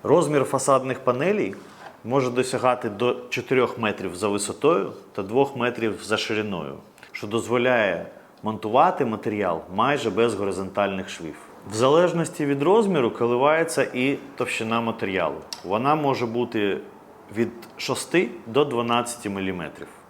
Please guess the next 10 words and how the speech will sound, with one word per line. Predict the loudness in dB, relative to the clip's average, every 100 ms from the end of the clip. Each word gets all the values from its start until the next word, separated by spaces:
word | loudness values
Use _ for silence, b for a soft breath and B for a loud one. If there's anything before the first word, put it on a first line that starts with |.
| -2 0
Як | 0
і | -4
кожний | 4 6 6 0
навісний | 0 0 0 0 -2
фасад, | 0 0 2 2 2 B B B B B B
H | -4 -4 2
P | 2
L | 4
потребує | 0 -2 -4 2 4 4
підсистеми. | 0 -6 -8 -6 -4 -4 -6